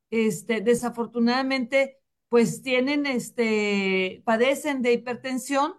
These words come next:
unos lo reconocen, otros no se reconocen hipertensos, pero esto tiene una repercusión directamente en su salud. Y para ello, pues obviamente, qué mejor que, que, que un experto para, para hablar del tema.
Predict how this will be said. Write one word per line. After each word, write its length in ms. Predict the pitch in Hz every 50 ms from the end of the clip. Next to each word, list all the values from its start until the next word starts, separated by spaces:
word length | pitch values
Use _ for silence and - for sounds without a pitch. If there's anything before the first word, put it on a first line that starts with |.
| _ _ _ _
unos 300 | 254 262 254 254 254 262
lo 100 | 262 226
reconocen, 720 | 233 247 240 240 240 247 247 269 302 311 - 359 330 302
otros 240 | 285 277 - 277 277
no 180 | 269 277 294 311
se 140 | - 403 381
reconocen 600 | 330 311 - - 247 233 240 240 240 277 262 262
hipertensos, 840 | 254 233 - 254 233 233 - 262 254 254 233 262 277 285 - - _ _ _ _ _ _ _
pero 220 | 262 240 240 247
esto 240 | 247 247 - 311 -
tiene 280 | - 277 262 254 262 254
una 220 | 254 247 262 269
repercusión 640 | 262 220 - 240 226 - - 214 170 233 262 269 294
directamente 760 | 302 285 247 233 220 233 226 233 247 240 233 233 233 233 240
en 100 | 233 233
su 100 | - 233
salud. 380 | - - 240 247 277 330 339 330 _ _ _ _ _ _ _ _
Y 120 | - 262
para 340 | 220 - 262 254 254 254 254
ello, 260 | 262 269 294 311 311
pues 220 | - 277 262 277 277
obviamente, 840 | 254 240 262 262 262 254 254 254 247 233 - 269 262 240 - _ _ _ _ _ _
qué 140 | 262 269 269
mejor 480 | 277 277 277 - 269 262 254 247 254 -
que, 480 | 269 254 247 226 202 180 170 - - _ _ -
que, 340 | 220 220 208 202 202 202 -
que 120 | - 233 226
un 160 | 233 240 262
experto 600 | 262 262 - - - 254 247 240 247 254 247 240
para, 480 | - 233 214 202 190 175 170 170 - _
para 180 | - 214 202 202
hablar 280 | 202 208 220 196 226 233
del 200 | 254 254 247 -
tema. 420 | 254 240 240 240 262 311 381